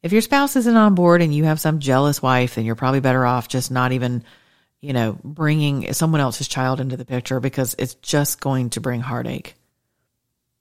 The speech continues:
So you should probably just contend with your jealous wife without dragging everybody else through her crap. So,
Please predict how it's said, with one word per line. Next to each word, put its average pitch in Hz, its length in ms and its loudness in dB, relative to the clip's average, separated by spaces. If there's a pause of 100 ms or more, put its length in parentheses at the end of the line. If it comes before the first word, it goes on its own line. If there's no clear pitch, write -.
(240)
So 123 380 -2 (320)
you - 420 -20
should - 160 -10
probably 131 240 -2
just 123 180 -4
contend 123 400 -4
with 127 140 -8
your 123 80 -6
jealous 127 360 -4
wife - 360 -8 (760)
without 120 280 -2
dragging 131 320 -2
everybody 127 340 -2
else - 260 -6
through 135 160 -2
her 131 200 -4 (100)
crap. 117 400 -4 (1400)
So, 156 420 2